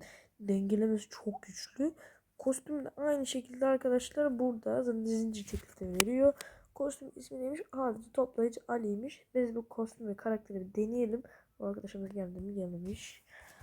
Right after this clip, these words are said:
Ben burada bir karakteri denemek istiyorum. Çok demin denemedim çünkü abi karakteri. Bunu eğitim alanına bir girelim. Alıştırma genellikle çok şey oluyor abi. Çok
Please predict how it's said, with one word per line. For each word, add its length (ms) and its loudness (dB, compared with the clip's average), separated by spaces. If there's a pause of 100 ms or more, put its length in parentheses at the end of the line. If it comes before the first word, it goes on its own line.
(420)
Ben 280 2
burada 280 2
bir 80 2
karakteri 560 2
denemek 380 2
istiyorum. 460 -4
Çok 280 -6
demin 240 0
denemedim 500 2
çünkü 300 -8
abi 260 -4
karakteri. 600 -4 (360)
Bunu 120 -12 (160)
eğitim 440 -4
alanına 460 2
bir 60 -6
girelim. 400 4 (540)
Alıştırma 520 4 (680)
genellikle 540 -2 (240)
çok 280 -6
şey 200 2
oluyor 380 2
abi. 80 -20
Çok 200 -4